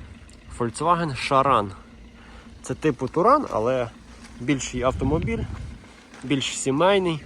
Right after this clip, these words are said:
Тут же бокові двері такі розсувні. Електропривід в них буває, часто стоїть. Ось так, там на кнопочці все. Шторки присутні,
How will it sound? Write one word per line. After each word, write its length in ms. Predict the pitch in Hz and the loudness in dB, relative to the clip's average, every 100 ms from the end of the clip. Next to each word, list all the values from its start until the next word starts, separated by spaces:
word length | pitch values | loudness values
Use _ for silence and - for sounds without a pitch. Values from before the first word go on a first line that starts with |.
| - - | -12 -8
Тут 120 | 127 | -6
же 140 | 120 | -6
бокові 380 | 120 127 139 135 | -6 -4 0 0
двері 400 | 127 135 135 117 - - - - - - - - | 0 0 0 -4 -8 -14 -14 -16 -14 -14 -14 -12
такі 280 | - 110 127 | -10 -4 0
розсувні. 640 | 127 131 - 127 135 190 202 - - - - - - - - - - - 80 | 2 0 0 0 0 0 0 -6 -20 -20 -20 -18 -18 -16 -16 -16 -16 -12 2
Електропривід 760 | 143 139 - 117 - 190 185 | 4 4 4 0 2 2 2
в 60 | 160 | 2
них 140 | 165 | 0
буває, 380 | 151 160 156 147 | 2 6 6 6
часто 440 | 139 151 135 - 120 | 4 2 2 -2 -4
стоїть. 600 | - 143 135 131 - - - 131 | -2 -2 0 -4 -8 -16 -14 -12
Ось 120 | 131 | -10
так, 200 | - 123 - - | -4 -4 -4 -4
там 140 | 120 | 0
на 80 | 120 | 0
кнопочці 540 | - 127 123 - - | 0 -2 -2 -6 -8
все. 260 | 113 127 123 - - - - - - - - - | -6 -2 -2 -4 -14 -10 -10 -10 -14 -12 -14 -10
Шторки 440 | - - 131 113 113 | -4 0 0 0 -4
присутні, 600 | 131 131 208 214 190 | -2 -2 -2 0 -2